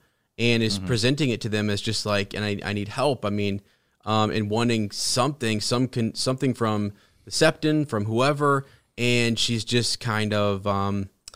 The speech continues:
Speaker 1: you know, she, she's in, it's, it's a trauma for her. And
Speaker 2: It is.
Speaker 1: when she's almost dismissed,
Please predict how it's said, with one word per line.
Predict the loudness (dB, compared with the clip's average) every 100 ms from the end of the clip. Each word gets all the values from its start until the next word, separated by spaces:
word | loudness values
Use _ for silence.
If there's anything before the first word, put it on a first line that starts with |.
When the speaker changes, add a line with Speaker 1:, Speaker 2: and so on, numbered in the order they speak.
| _ _ _ _
Speaker 1:
you | 0
know, | 2 2
she, | 0 -2
she's | -4 -4 -2
in, | 0 -2 -4 -10 _ _ -20
it's, | -10 -6 -6
it's | -8 -8
a | -2
trauma | 2 4 2 -2
for | -6
her. | -8 -10 -10 -2
And | 2 4 4 2 2 2
Speaker 2:
It | 2
is. | 0 -4 -12 -20 _ _ _ _
Speaker 1:
when | -8 0 2
she's | 4 2
almost | 4 2 0
dismissed, | -2 -4 2 2 2 0 -6 -10